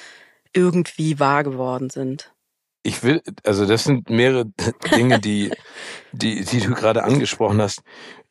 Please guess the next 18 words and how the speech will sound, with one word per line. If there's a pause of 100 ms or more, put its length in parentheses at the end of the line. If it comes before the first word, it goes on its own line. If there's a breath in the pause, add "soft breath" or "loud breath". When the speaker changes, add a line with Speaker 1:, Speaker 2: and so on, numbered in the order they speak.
(100)
Speaker 2:
Wenn
du
sagst,
das
sind
Stimmen,
die
du
versuchst
zu
separieren
in
deinem
Kopf,
sind
das
denn
Stimmen,